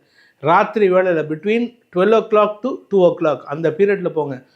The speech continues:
உங்களுடைய ஜாதகத்துல ஏதாவது ஒரு இடத்துல நல்லது புண்ணியம் இருந்ததுன்னா கண்டிப்பா ஏதாவது ஒரு சித்தரை கண்ணை தரிசனம் பண்ணுவீங்க. எனக்கு அந்த அனுபவம் இருக்கு,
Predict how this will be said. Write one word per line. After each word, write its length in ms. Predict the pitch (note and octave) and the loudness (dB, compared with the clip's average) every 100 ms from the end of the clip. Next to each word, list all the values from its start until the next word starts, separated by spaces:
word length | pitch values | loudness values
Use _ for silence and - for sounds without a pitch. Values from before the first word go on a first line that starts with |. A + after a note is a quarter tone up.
| _ _ | _ _
உங்களுடைய 920 | C#3+ D#3 G3+ G#3+ G3+ F#3 E3+ D#3+ C#3 | -2 0 2 2 2 2 0 0 0
ஜாதகத்துல 540 | E3 A3+ A#3+ A3+ A#3 F#3 | 0 0 -2 -2 -4 -6
ஏதாவது 580 | D3 D3+ G3 A#3 C4+ A3+ | -4 -2 0 2 2 2
ஒரு 160 | F#3+ | 0
இடத்துல 300 | F#3 F#3 G3+ | -2 -6 -10
நல்லது 360 | D#3+ D#3 F#3 F#3 | -8 -8 -6 -8
புண்ணியம் 420 | F#3 F#3+ G#3+ G3+ | -10 -10 -8 -4
இருந்ததுன்னா 460 | E3 E3 D#3 D#3 G3 - | -4 -4 -6 -8 -10 -14
கண்டிப்பா 580 | - D#3 G#3+ A#3 A3+ G#3 | -8 -8 -6 -8 -6 -6
ஏதாவது 440 | F#3 C#3+ E3+ G3+ | -4 -2 -2 -2
ஒரு 120 | F#3+ C#3+ | -4 -6
சித்தரை 300 | D#3 D3 E3+ | -10 -8 -6
கண்ணை 320 | E3 D3 E3 | -6 -6 -6
தரிசனம் 420 | C#3 C#3 D3 E3 C3+ | -4 -6 -8 -12 -10
பண்ணுவீங்க. 320 | C3+ C#3 C3 _ _ _ _ | -10 -12 -14 _ _ _ _
எனக்கு 380 | - C3 F3+ F3+ | -2 0 0 0
அந்த 160 | F3 D#3 | 0 0
அனுபவம் 360 | D3+ F#3 E3+ | -2 0 0
இருக்கு, 240 | C#3+ C3 | -2 -6